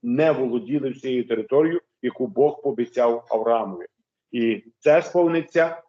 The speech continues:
після есхатологічного дня Господнього, тобто при наступленні тисячолітнього царства. Господь їм дасть ту землю, яку, яку пообіцяв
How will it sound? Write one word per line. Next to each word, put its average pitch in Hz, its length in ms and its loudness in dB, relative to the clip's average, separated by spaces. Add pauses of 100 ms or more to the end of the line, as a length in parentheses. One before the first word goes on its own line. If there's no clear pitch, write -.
(160)
після 170 640 -2 (120)
есхатологічного 131 840 -6
дня 123 180 -4
Господнього, 113 600 -2 (180)
тобто 139 300 2
при 123 180 -4
наступленні 147 800 -4 (140)
тисячолітнього 123 760 -4
царства. 110 420 0
Господь 120 520 -2
їм 107 160 -4 (220)
дасть 131 400 0
ту 113 100 -8
землю, 160 500 2 (240)
яку, 131 680 0 (460)
яку 135 320 0
пообіцяв 131 880 0